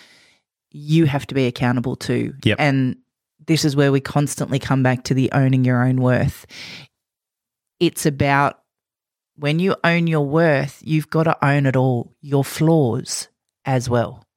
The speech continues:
Speaker 2: Yep.
Speaker 1: And your need for help.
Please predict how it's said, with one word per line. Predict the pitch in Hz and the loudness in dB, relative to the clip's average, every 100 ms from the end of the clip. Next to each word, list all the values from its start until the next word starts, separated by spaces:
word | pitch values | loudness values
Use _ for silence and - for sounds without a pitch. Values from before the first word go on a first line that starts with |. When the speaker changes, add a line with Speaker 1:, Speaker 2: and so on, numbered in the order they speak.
| _ _ _ _ - | _ _ _ _ -14
Speaker 2:
Yep. | 113 _ _ _ 151 | -14 _ _ _ 0
Speaker 1:
And | 143 135 135 135 - _ _ _ | 0 2 -2 -4 -10 _ _ _
your | 151 143 147 143 139 139 - | -4 2 4 4 4 2 0
need | 156 143 143 143 - | 0 2 2 0 -2
for | 131 123 | 0 0
help. | - 123 131 - | 0 -2 -2 -4